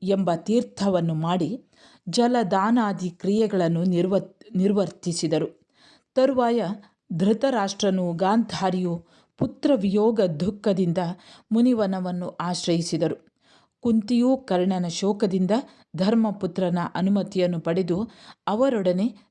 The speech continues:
ತಪಶ್ಚರಣ ಪರಾಯಣೆಯಾದಳು. ಇತ್ತ ಧರ್ಮನಂದನನು ದೇವಕೀನಂದನನೊಡನೆ ಇಂತೆಂದನು, "ಇಷ್ಟು ಉಗ್ರವಾದ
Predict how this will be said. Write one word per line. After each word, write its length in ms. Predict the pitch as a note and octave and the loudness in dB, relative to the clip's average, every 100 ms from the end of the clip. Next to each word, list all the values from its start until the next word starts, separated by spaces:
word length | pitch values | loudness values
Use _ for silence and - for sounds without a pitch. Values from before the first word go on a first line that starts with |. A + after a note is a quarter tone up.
| - | -10
ತಪಶ್ಚರಣ 720 | G#3 B3 - - - G3 F#3 | -6 -4 -6 -6 0 2 0
ಪರಾಯಣೆಯಾದಳು. 1300 | E3+ F3+ F3+ G3 A3 A3 A3+ G#3+ D3+ D#3 C#4+ - _ _ _ _ - - | -2 -2 0 0 0 2 2 2 -2 -2 -2 -2 _ _ _ _ -20 -6
ಇತ್ತ 240 | C4+ D4 A#3+ G#3+ | -6 -2 -2 -2
ಧರ್ಮನಂದನನು 1120 | G3+ E3 F#3 A#3 G#3 F3+ F3+ F#3 F#3+ F3 F3+ - - - F#3 F3+ | -2 -2 0 2 0 -2 -4 -2 -2 -4 -8 -12 -20 -14 -6 0
ದೇವಕೀನಂದನನೊಡನೆ 1700 | A3+ A#3 B3+ C4+ C#4 B3 G3+ G3+ F#3+ F3 F3+ F3 E3+ F3+ F#3 F3 - - | 0 2 -2 0 2 2 2 2 0 0 -4 -4 -2 -2 -2 -4 -8 -2
ಇಂತೆಂದನು, 760 | F#3+ E3+ F3 E3 D#3+ E3 _ _ _ _ - _ - | -2 0 0 0 -2 -4 _ _ _ _ -20 _ -10
"ಇಷ್ಟು 400 | A#3 - - E4+ | -8 -8 -4 -2
ಉಗ್ರವಾದ 680 | - G3+ G3 C4 A#3+ A#3 | -2 -4 -2 0 0 0